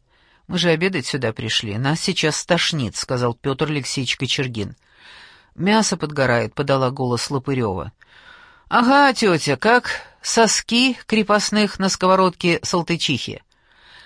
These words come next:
Я и хочу, чтобы вас тошнило, как тошнит меня от таких вот фраз. «У нас свободная страна, каждый имеет право говорить, что думает», —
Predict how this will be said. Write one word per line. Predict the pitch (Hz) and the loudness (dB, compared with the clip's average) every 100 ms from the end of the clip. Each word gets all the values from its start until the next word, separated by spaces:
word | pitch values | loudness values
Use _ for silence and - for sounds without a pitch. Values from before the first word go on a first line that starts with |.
| - - _ - | -20 -20 _ -2
Я | 208 | 0
и | 302 | 2
хочу, | 311 254 294 | 2 2 0
чтобы | - 254 247 | 0 2 4
вас | 185 - | 2 2
тошнило, | 170 - 165 131 101 110 _ _ | 0 0 -2 -2 -2 -4 _ _
как | 190 - | -4 2
тошнит | 214 - 247 269 | 0 2 0 2
меня | 262 214 202 | 2 4 4
от | 202 | 4
таких | 190 240 233 | 2 2 2
вот | 294 - | 0 0
фраз. | - 131 107 - - _ _ _ _ _ _ _ _ _ _ | 2 4 4 0 -8 _ _ _ _ _ _ _ _ _ _
«У | 170 | -4
нас | 180 165 | -2 -2
свободная | - 190 180 170 165 160 | 0 0 0 -2 -2 -2
страна, | - 180 175 139 | -2 -2 0 -2
каждый | 135 170 151 151 | 0 -2 0 -4
имеет | 147 147 | -4 -4
право | - 202 185 | -2 0 0
говорить, | 151 143 170 | -2 -2 -2
что | - - | -4 -4
думает», — | 175 151 139 127 123 | -4 -2 -2 -2 -4